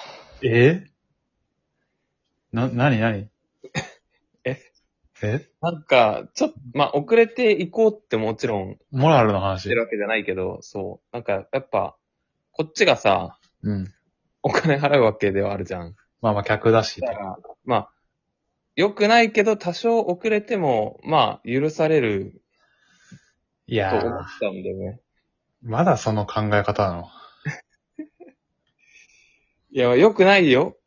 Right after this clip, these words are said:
Speaker 2: 良くないけど。
Speaker 1: なんかさ、勘違いしてるな。
Speaker 2: え？
Speaker 1: 別に、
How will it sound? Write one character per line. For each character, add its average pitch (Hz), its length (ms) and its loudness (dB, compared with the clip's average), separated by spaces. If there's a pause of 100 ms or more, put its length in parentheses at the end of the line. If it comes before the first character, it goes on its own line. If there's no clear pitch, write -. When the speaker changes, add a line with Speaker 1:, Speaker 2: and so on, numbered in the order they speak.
(160)
Speaker 2:
良 165 120 -4
く 170 100 0
な 170 100 4
い 175 100 0
け 165 140 0
ど。 180 340 -2 (1500)
Speaker 1:
な 131 120 0
ん 117 80 0
か 101 140 -4
さ、 98 280 -10 (960)
勘 151 180 0
違 - 20 -2
い 160 40 -4 (240)
し - 80 -12
て 107 80 -4
る 95 80 -4
な。 95 240 -12 (880)
Speaker 2:
え？ 123 160 -8 (1300)
Speaker 1:
別 120 240 -2
に、 123 340 2